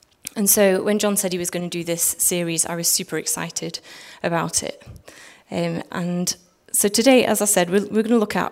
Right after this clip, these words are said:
what we think about most. And it got to Wednesday lunchtime this week, and, and John and I were working at home and sat across the, the dining table from each other. And John just started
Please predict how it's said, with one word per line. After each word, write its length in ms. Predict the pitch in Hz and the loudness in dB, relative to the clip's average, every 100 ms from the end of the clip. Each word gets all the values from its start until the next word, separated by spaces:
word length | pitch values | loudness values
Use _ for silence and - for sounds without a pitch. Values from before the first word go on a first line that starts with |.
| - | -6
what 320 | 190 202 - | 2 4 4
we 80 | 202 | 0
think 400 | - - 190 - | -2 -2 -2 -4
about 300 | 175 165 - | -6 -4 -4
most. 560 | 180 170 165 - - - _ - - - | -4 -6 -4 -4 -4 -8 _ -20 -20 -8
And 100 | - | -2
it 40 | 208 | 0
got 180 | 214 - | 0 0
to 220 | 214 202 | 2 2
Wednesday 380 | 226 233 220 208 | 4 2 4 2
lunchtime 480 | 196 - - 170 170 | 2 -2 -4 -4 -2
this 180 | 170 | -2
week, 300 | 170 160 165 | -2 -6 -6
and, 240 | 170 165 165 - - - - - | -6 -6 -8 -14 -20 -20 -16 -6
and 80 | |
John 160 | 185 190 | -2 0
and 120 | 185 | 0
I 140 | 170 175 | 0 0
were 80 | |
working 300 | 175 170 175 | 0 -2 -2
at 140 | 170 170 | -6 -6
home 360 | 175 170 175 170 | -6 -6 -6 -8
and 300 | 190 175 175 | -8 -8 -6
sat 240 | - - - | -4 -4 -6
across 300 | - 175 - | -6 -4 -4
the, 280 | 175 170 - | -2 -4 -4
the 100 | 185 | -10
dining 320 | 180 175 175 | -8 -6 -6
table 320 | 170 170 170 | -4 -4 -4
from 220 | 175 170 170 | -6 -6 -6
each 160 | - | -6
other. 240 | 170 170 175 - _ _ _ _ _ _ _ - - - | -4 -4 -6 -14 _ _ _ _ _ _ _ -20 -12 -4
And 220 | 208 202 | -2 2
John 180 | 214 214 | 2 2
just 160 | 285 - | 0 -2
started 380 | 170 - 175 | -2 -4 -4